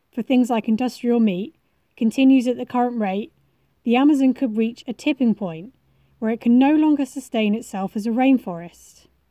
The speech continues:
This would have a devastating impact on the people and animals who live in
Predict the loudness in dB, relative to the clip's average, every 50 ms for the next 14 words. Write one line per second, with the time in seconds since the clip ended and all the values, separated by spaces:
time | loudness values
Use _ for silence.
0 | _ _ _ _ _ _ _ _ _ _ _ _ _ _ _ _ _ _ _ _
1 | _ _ _ -2 -2 -2 -2 -2 -4 -2 -2 -2 -4 -6 _ -4 -4 -2 -4 -4
2 | -4 -4 -4 -2 0 0 0 0 2 0 0 -2 -2 -4 -8 -8 -10 -8 -4 -4
3 | -4 -4 -2 -2 0 0 0 0 -2 -2 -2 -4 -4 -4 -4 -2 -2 -2 -2 -2
4 | -4 -4 -4 -4 -2 0 0 0 0 0 -2 -4 -2 -2 -4 -4